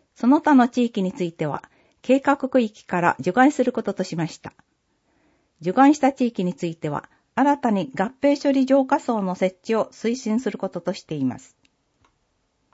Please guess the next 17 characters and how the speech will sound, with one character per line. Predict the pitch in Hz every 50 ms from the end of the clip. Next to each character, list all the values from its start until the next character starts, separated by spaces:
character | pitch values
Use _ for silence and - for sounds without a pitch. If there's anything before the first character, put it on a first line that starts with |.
| _ _ _ _ _ _ _
取 | - 214 220 285 311
り |
組 | - - - 262 254 254
み | 247
状 | 233 233 220 202
況。 | 185 - _ - - 127 110 - _ _ _ _ _ _ _ _ _ _ _ _ _ _ _ _ _ _ _ _ _ _ _ _ _ _ _ _ _ _ _ _ _ _ -
こ | - 233
れ | 240 294
ま | 311 320 277
で | 254 214 185
社 | - 220 214
会 | - 294 302 302 285
情 | 285 294 302
勢 | - - 214 175
の | 156 156 135 - -
変 | - - 247 226 196
化、 | - _ - - -